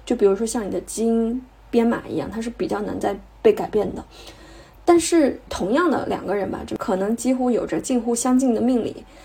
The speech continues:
但是最后他们可能会活出完全两种不同模板的人生，那这个又是为什么呢？这个就是我当时在问他，我说你觉得个人意志对于一个人他最终把生活、把人生过成什么样的影响有多大？啊，那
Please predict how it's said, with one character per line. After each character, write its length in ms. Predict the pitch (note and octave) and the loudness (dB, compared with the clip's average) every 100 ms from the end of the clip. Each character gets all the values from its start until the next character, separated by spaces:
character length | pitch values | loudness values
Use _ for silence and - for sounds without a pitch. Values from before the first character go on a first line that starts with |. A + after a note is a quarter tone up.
| - - | -18 -2
但 140 | D4 | 0
是 100 | D4 | 2
最 160 | C#4+ D4+ | 2 2
后 120 | C4+ | 2
他 160 | C4+ | 0
们 100 | C#4 | -2
可 160 | C4+ G#3 | -2 -4
能 100 | F#3+ | -6
会 120 | A3 | -6
活 240 | A3+ - - | -6 -4 -4
出 180 | - | -2
完 160 | A3 G3 | -2 -2
全 220 | A3 G#3 | -2 -2
两 180 | F#3+ G3+ | -2 -2
种 160 | G#3+ - | -4 -6
不 140 | A#3 | -8
同 380 | A3+ G3 F#3+ G#3+ - - - - | -8 -6 -4 -6 -10 -20 -20 -6
模 200 | G#3 G3+ | 0 2
板 160 | A3 G#3+ | 2 2
的 80 | |
人 220 | F3 F3+ G3+ | -4 -4 -4
生， 260 | A#3 A3+ A#3 | -4 -4 -2
那 140 | C4 | -2
这 160 | B3+ G#3+ | 2 4
个 120 | G#3+ | 4
又 80 | G#3 | 0
是 140 | G3+ | -2
为 160 | G3 G3 | -4 -6
什 140 | - | -8
么 80 | - | -10
呢？ 120 | - - - - - | -10 -14 -18 -20 -2
这 140 | - D#4 | 2 4
个 80 | |
就 80 | A#3+ | 4
是 100 | A#3+ | 0
我 120 | G3 | -2
当 140 | F3 G3+ | -2 -6
时 80 | G3+ | -4
在 120 | G3 | -4
问 160 | G#3 G3 | -4 -8
他， 140 | G#3+ | -10
我 80 | - | -6
说 140 | B3 | -2
你 120 | A#3 | -2
觉 160 | F#3 F#3+ | 0 0
得 220 | A3 A3+ A#3 - - - - | 2 0 -4 -18 -20 -20 0
个 140 | E4 | 4
人 180 | A#3 B3+ | 4 4
意 100 | E4 | 2
志 240 | A3 - - - | 2 -4 -6 -4
对 200 | A#3+ G#3 | 2 2
于 100 | G3+ | 2
一 160 | G#3 G3+ | 0 0
个 140 | A3+ | 0
人 280 | G3 F3+ G3 | 2 0 -2
他 160 | G#3 A3 | -6 -2
最 160 | A3 | 0
终 200 | G#3 G#3+ | 0 0
把 160 | G#3 F#3+ | -4 -6
生 240 | - B3 | -4 0
活、 260 | A3 F#3 F#3+ | 2 2 2
把 180 | F3+ E3+ E3+ | -2 -6 -6
人 220 | F3 F3+ G#3 | -4 -4 -2
生 200 | A#3 A3+ | -2 0
过 160 | A#3+ | 0
成 120 | G#3+ | 0
什 140 | F#3+ F3+ | -6 -6
么 80 | F#3+ | -2
样 240 | A#3+ - - - - | -4 -4 -12 -20 -4
的 100 | G3 | 0
影 160 | G3 A3 | 2 2
响 220 | B3+ A3 | -2 -4
有 140 | E3+ | -6
多 160 | E3 G#3+ | -4 0
大？ 200 | B3 - - - - - | 0 -2 -10 -20 -20 -14
啊， 160 | - E3 | -8 -2
那 180 | A#3 | 0